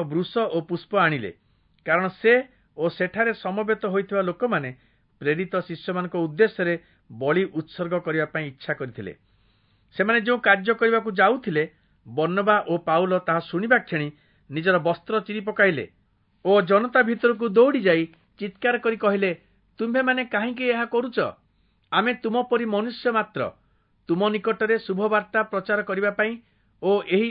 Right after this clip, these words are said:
ଅସାର ବିଷୟଠାରୁ ନିବୃତ୍ତ ହୋଇ ଆକାଶ, ପୃଥିବୀ ଓ ତନ୍ମଧ୍ୟସ୍ଥ ସମସ୍ତ ବସ୍ତୁର ସୃଷ୍ଟିକର୍ତ୍ତା ଜୀବନ୍ତ ଈଶ୍ୱରଙ୍କ ପ୍ରତି ତୁମମାନଙ୍କୁ ଆକୃଷ୍ଟ କରିବା ପାଇଁ ଆମେ ଏଠାକୁ ଆସିଅଛୁ।" ଅତୀତରେ ସ୍ୱଇଚ୍ଛାରେ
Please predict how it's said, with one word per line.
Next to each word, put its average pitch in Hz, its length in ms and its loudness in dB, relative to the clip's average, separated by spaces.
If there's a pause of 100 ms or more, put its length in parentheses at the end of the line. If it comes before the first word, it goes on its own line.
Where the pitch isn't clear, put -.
ଅସାର 202 360 0
ବିଷୟଠାରୁ 208 600 -2
ନିବୃତ୍ତ 196 440 -4
ହୋଇ 208 240 2 (420)
ଆକାଶ, 185 420 2 (160)
ପୃଥିବୀ 208 500 -6 (280)
ଓ 175 160 -4
ତନ୍ମଧ୍ୟସ୍ଥ 214 720 0 (100)
ସମସ୍ତ 220 440 -8
ବସ୍ତୁର 214 460 -2
ସୃଷ୍ଟିକର୍ତ୍ତା 214 760 -4 (380)
ଜୀବନ୍ତ 208 460 0 (100)
ଈଶ୍ୱରଙ୍କ 220 520 -4
ପ୍ରତି 196 340 -2 (400)
ତୁମମାନଙ୍କୁ 220 540 0
ଆକୃଷ୍ଟ 247 460 -2
କରିବା 202 340 4
ପାଇଁ 156 220 0 (420)
ଆମେ 175 260 0
ଏଠାକୁ 175 300 -6
ଆସିଅଛୁ।" 151 480 -2 (800)
ଅତୀତରେ 185 520 2 (340)
ସ୍ୱଇଚ୍ଛାରେ 220 680 2